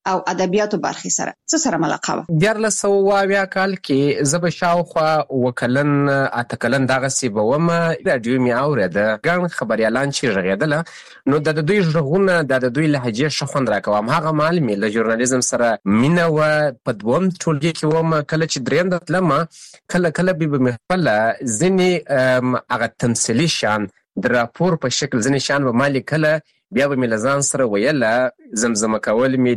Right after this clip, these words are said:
Speaker 2: دیکلمه کول مې، یو ډول خوند یې راکوه. یعنې له کوچنیوالي څخه مې خبریالي شوق وه.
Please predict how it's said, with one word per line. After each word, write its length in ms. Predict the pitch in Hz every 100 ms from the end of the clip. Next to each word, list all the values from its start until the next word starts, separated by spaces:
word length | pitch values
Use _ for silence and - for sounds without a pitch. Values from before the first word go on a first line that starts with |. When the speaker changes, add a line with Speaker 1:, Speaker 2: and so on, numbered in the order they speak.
| 107
Speaker 2:
دیکلمه 320 | 110 104 101 107
کول 220 | 113 185 151
مې، 120 | 165 - - - -
یو 100 | 151
ډول 260 | 131 190 196 -
خوند 320 | - 202 196
یې 40 | 127
راکوه. 360 | 95 104 101 101 101
یعنې 460 | 180 214 143 151 151
له 60 | 147 -
کوچنیوالي 540 | 143 147 147 202 175 -
څخه 160 | 135 131 123
مې 140 | 123 123 - -
خبریالي 380 | 120 104 101 127
شوق 420 | - 101 85 -
وه. 120 | 76